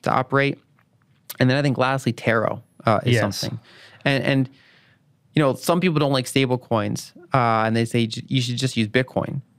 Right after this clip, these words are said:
Speaker 1: Um, but for a lot of
Speaker 2: They
Speaker 1: people
Speaker 2: probably live in a privileged,
Speaker 1: Yes.
Speaker 2: stable,
Speaker 1: Yes.
Speaker 2: uh, economically stable relative to other places.
Speaker 1: Yeah, there is a some, someone from Argentina, I think, phrased it best. He's like, "I use local currency for, like, this month's spending,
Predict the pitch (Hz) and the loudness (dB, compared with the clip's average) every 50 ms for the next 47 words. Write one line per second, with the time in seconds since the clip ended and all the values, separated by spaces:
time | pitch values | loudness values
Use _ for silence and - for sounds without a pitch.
0 | _ _ 135 131 123 123 123 120 - - 135 135 147 143 - - 147 143 151 170 | _ _ 0 0 2 0 0 -2 -4 -6 -2 0 0 0 0 0 0 0 0 0
1 | 180 175 - 131 127 120 - 135 127 123 135 135 123 123 120 120 110 117 117 107 | 0 0 0 0 0 2 2 2 2 2 2 2 2 2 2 2 2 2 2 2
2 | 113 110 117 113 - - - 117 101 107 101 101 98 98 - - - - - 123 | 2 0 0 0 -2 0 0 0 0 2 0 0 -2 -2 -4 -6 -8 -4 -2 0
3 | 113 - - - - - - _ _ _ _ _ _ - - - - 120 107 107 | 0 0 -2 -6 -14 -20 -20 _ _ _ _ _ _ -8 -8 -2 0 0 2 2
4 | 101 95 101 95 95 95 95 - - _ _ _ _ _ - - - - - - | 0 0 0 -2 -2 -2 -4 -6 -10 _ _ _ _ _ -6 -6 -6 -6 -10 -18
5 | _ _ _ _ _ - 110 98 95 92 90 90 - _ _ - - 113 - - | _ _ _ _ _ -2 -2 0 0 -2 -4 -6 -10 _ _ -4 -2 -2 0 2
6 | 110 110 107 107 95 - - 101 98 95 92 98 - _ _ - 120 - - _ | 2 2 2 2 -2 -2 -2 -2 0 -2 -2 -6 -10 _ _ -10 -10 -10 -12 _
7 | _ - - - - 113 107 98 95 95 98 113 110 107 104 95 - 104 92 - | _ -6 -2 0 2 2 2 2 2 2 2 2 4 2 2 0 -2 -4 -6 -6
8 | - - 101 95 95 101 - - - - - - _ _ _ 113 98 98 - 104 | -4 -2 -2 -2 -2 -4 -8 -14 -20 -20 -20 -20 _ _ _ 0 0 0 -2 -2
9 | 90 - - - - - - - _ _ - 170 160 147 143 170 180 196 175 - | -4 -4 -6 -10 -12 -14 -16 -20 _ _ 0 2 2 4 2 2 2 2 2 2
10 | 165 147 135 - - - - 156 - - - - 160 165 156 139 147 139 - 127 | 2 2 0 0 -4 -4 -4 -4 -4 -2 -2 0 2 2 2 2 0 0 0 0
11 | 131 139 131 123 107 - - 139 131 117 110 110 117 113 - - - 117 110 107 | 0 0 -2 -4 -8 -4 -2 0 0 0 0 0 -2 -4 -2 0 0 0 0 0
12 | 107 101 - - 107 - - - - - 110 113 120 110 110 - 113 113 117 113 | -2 -6 -4 -4 -4 -4 -4 -8 -8 -8 -6 -2 -2 -2 0 0 0 0 0 -2
13 | 117 131 143 156 151 165 143 - - 147 143 135 131 - 139 127 123 120 - 123 | 0 0 0 0 0 -2 -2 0 0 0 0 0 -2 -2 -2 -2 -2 -2 -2 0
14 | 117 110 110 107 101 98 123 120 - - 117 107 110 110 - - - - 101 92 | 0 2 0 -2 0 0 -2 -2 0 0 0 0 0 0 -4 -4 -2 -2 0 0
15 | 95 95 95 123 120 | -2 -2 -4 -6 -8